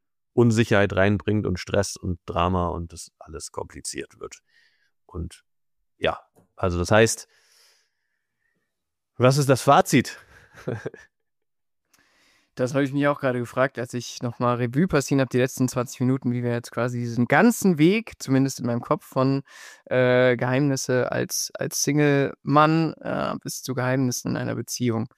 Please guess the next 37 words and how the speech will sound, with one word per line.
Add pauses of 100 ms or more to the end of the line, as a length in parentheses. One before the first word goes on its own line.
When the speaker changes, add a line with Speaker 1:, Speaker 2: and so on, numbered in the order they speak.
(420)
Speaker 2:
ähm, (140)
ja, (300)
den
ganzen
Weg
einmal
durchgegangen
sind.
Ähm,
und
damit
kann
ich
den
Ball
wieder
zu
dir
spielen.
Wie
ist
das
Fazit,
Aaron? (100)
<laughs>
Speaker 1:
Ja, (440)
ähm, (1300)
also
es
ist,
denke
ich,
wichtig
zu
verstehen,
es
gibt